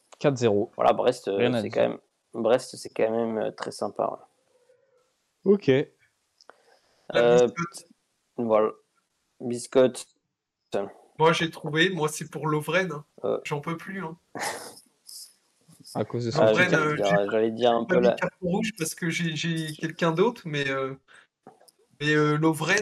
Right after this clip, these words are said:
Speaker 3: euh, dans les matchs de Lyon, c'est le, le, celui qui paraît le moins, euh, le moins en confiance, le plus fébrile. Je pense aussi vieilli, euh, Papy Lovren, hein, donc, euh.
Speaker 2: Ouais. Surtout qu'il a un
Speaker 3: Oui.
Speaker 2: gros salaire, quoi, donc, euh.
Speaker 3: Ah là, ouais, c'est sûr.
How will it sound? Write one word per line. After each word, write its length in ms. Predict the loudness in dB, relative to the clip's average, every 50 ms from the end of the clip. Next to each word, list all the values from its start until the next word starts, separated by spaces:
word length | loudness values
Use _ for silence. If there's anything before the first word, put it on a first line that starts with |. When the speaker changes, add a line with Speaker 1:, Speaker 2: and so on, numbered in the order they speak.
| 2 0
Speaker 3:
euh, 480 | 0 0 0 -2 -2 -4 -4 -6 -6 -10 -14 -16 _ -2
dans 160 | 2 2 2
les 160 | 2 2 0
matchs 340 | 0 -2 -2 -2 -2 -4 -2
de 260 | -2 -2 -2 -4 -4
Lyon, 460 | -4 -2 -2 -4 -4 -4 -6 -8 -8
c'est 180 | -8 -8 -6 -6
le, 180 | -4 -4 -4
le, 260 | -6 -6 -6 -6 -6 -8
celui 340 | -8 -10 -8 -6 -6 -6
qui 100 | -6 -8
paraît 280 | -6 -4 -2 0 0 -2
le 100 | -2 -2
moins, 460 | -4 -2 -2 -2 -2 -2 -2 -2 -2
euh, 220 | -2 -4 -4 -6 -6 -8 -10 -12 -14 -16 -20 -20 -20 -20 _ _ _ _ _ _ -8
le 80 | -6 -4
moins 240 | -2 -2 -2 -2
en 100 | -2 -4
confiance, 640 | -4 -6 -6 -6 -6 -4 -4 -2 -2 -4 -6 -8 -8
le 100 | -8 -10
plus 200 | -10 -8 -10 -10
fébrile. 480 | -8 -6 -6 -6 -4 -6 -6 -8 -8 -10 -14 -16 -18 -20 -20 -20 -20 -16
Je 120 | -16 -10 -4
pense 280 | -2 -2 -2 -2 -2
aussi 400 | -2 -2 -2 -2 -4 -4 -4 -2 -2
vieilli, 500 | -2 0 0 0 0 0 -2 -4 -4 -2
euh, 280 | 0 2 2 2 0 -2
Papy 340 | -2 -2 -4 -4 -4 -4 -2
Lovren, 440 | -2 0 0 -2 -2 -2 -2 -4 -4
hein, 120 | -8 -8
donc, 260 | -8 -10 -10 -10 -8
euh. 180 | -4 -2 -2 -2 -4 -4 -6 -4 -2 2 4
Speaker 2:
Ouais. 160 | 6 6 4 4 0 -8 -20 -20 -20 -20 -20 -12 -4
Surtout 300 | 0 0 2 2 2 0
qu'il 340 | 2 4 6 6 8 8 8
a 40 |
un 120 | 8 8 6
Speaker 3:
Oui. 60 | 6
Speaker 2:
gros 140 | 4 4 2
salaire, 360 | 2 2 2 2 2 0 -4
quoi, 160 | -10 -12 -12
donc, 260 | -12 -16 -18 -16 -12
euh. 380 | -10 -10 -10 -10 -10 -12 -6 0 4
Speaker 3:
Ah 80 | 6
là, 240 | 8 8 8 6 6
ouais, 200 | 4 4 4 4
c'est 160 | 0 -6 -6
sûr. 360 | -8 -8 -6 -6 -6 -6 -8